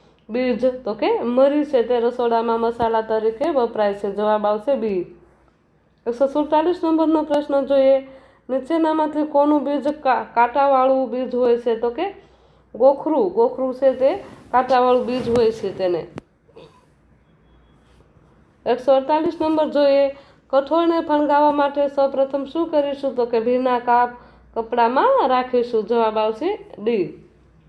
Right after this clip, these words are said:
એકસો ઓગણપચાસ નંબર જોઈએ, નીચેનામાંથી દ્વિ-, દ્વિદળી બીજ કયું છે? દ્વિ-, દ્વિદળી એટલે કે જેને તમે ભાંગો અને બે ફાડ થાય,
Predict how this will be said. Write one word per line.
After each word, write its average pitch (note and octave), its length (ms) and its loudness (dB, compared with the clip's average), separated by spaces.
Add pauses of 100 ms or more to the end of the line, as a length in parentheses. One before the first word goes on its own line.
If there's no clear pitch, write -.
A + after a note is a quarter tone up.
(580)
એકસો A#3 320 2
ઓગણપચાસ D4+ 500 0
નંબર C#4+ 260 2
જોઈએ, C4 420 2 (400)
નીચેનામાંથી D4+ 840 0
દ્વિ-, D4+ 440 -2 (760)
દ્વિદળી D4 680 2
બીજ C4 480 -6
કયું C#4+ 200 -2
છે? G3+ 340 -4 (360)
દ્વિ-, C4 460 -2
દ્વિદળી D#4 460 2
એટલે D4+ 320 0
કે D4+ 340 0
જેને C#4 360 2
તમે C#4+ 380 2 (440)
ભાંગો D#4 360 2
અને D#4+ 200 2
બે C#4+ 220 4
ફાડ C#4 320 -2
થાય, A#3+ 360 2